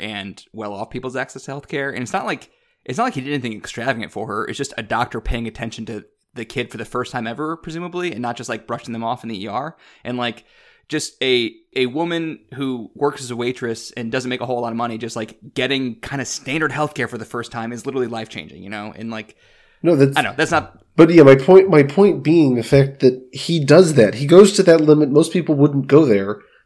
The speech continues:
Speaker 2: but he does just because he needs her at the restaurant waiting on him
Speaker 1: Mm-hmm.
Speaker 2: because nobody else will. And he knows, she knows exactly how to deal with him.
Speaker 1: Yeah, other people will, but not in a way that he likes.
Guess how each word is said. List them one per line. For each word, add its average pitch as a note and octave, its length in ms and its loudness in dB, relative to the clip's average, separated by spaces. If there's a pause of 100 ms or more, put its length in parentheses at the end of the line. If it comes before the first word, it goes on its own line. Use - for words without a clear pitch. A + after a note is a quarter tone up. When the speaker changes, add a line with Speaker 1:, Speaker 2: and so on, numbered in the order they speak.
Speaker 2:
but C#3+ 100 4
he F3 80 2
does F#3 400 4
just - 260 -6
because E3 300 -6
he D#3+ 100 -8
needs D3+ 280 -10
her C3+ 140 -2
at A2+ 120 -10
the E2+ 80 -10
restaurant A#2 600 -4 (140)
waiting A2 340 0
on G2 140 -8
him B2+ 80 -8
Speaker 1:
Mm-hmm. A2+ 160 -8
Speaker 2:
because G#2+ 220 -10
nobody A2+ 280 0
else D3 220 4
will. A2+ 380 4 (960)
And C#3 100 2
he C3 60 4
knows, C3+ 260 6
she D3+ 140 0
knows C#3 120 8
exactly B2+ 360 0
how C#3 440 -2
to - 100 -10
deal D#3 180 2
with A2+ 120 -2
him. - 160 -18 (200)
Speaker 1:
Yeah, D3+ 140 -6
other E3+ 140 -2
people D3+ 260 -4
will, C3 180 2
but A#2+ 100 -4
not B2 100 0
in B2 80 -2
a B2 40 -4
way B2 100 0
that A2 100 -8
he A2+ 100 -6
likes. A2 540 -8